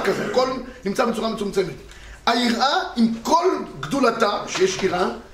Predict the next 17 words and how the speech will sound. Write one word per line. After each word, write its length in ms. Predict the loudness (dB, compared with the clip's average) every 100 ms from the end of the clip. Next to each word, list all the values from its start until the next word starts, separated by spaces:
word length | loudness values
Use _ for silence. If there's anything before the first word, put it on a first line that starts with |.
| -20 -20 -6 0
במהותה 760 | 2 2 2 2 0 0 0 0 -4 -10 -18 -16 -10
היא 80 | -4
דבר 220 | 0 -2
שלילי, 340 | -2 -4 -4
כי 200 | -4 -6 -6
היא 200 | -4 0
מצמצמת 580 | 0 0 0 -2 -2 -4
כוחות. 360 | -4 -4 -4 -10 -14 -14 -16 -20 -20 -18 -6
הרמב"ן 600 | -4 -2 -2 0 0 0
כותב 240 | 2 2
ששורש 720 | 2 -2 -2 2 2 4 0 -2 -2
כל 260 | 2 2 2 -2
מצוות 580 | -4 -4 2 2 2 0
לא 280 | 2 4 4
תעשה, 360 | 2 0 2 2 0 -4 -14 -20 -20 -20 -20 -20 -14
זה 160 | -8 -6
היראה. 260 | -6 -8